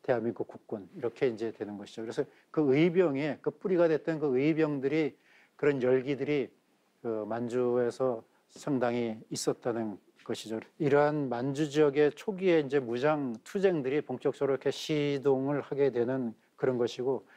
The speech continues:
이걸 통해 가지고 특히나 여기서 얘기하는 이제,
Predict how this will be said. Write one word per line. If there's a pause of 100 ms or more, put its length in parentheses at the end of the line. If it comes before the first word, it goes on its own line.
(220)
이걸
통해
가지고
특히나
여기서 (280)
얘기하는
이제,